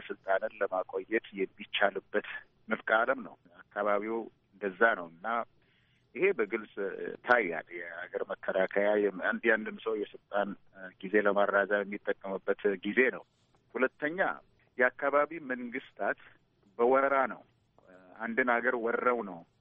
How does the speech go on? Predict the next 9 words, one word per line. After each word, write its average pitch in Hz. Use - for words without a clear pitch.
የስልጣን 107
ሽግግር 104
እንዲያደርግ 98
ያደረጉት። 101
ይሄ 127
ራሱ 117
የስልጣን 113
ሽግግሩ 98
በሰላማዊ 98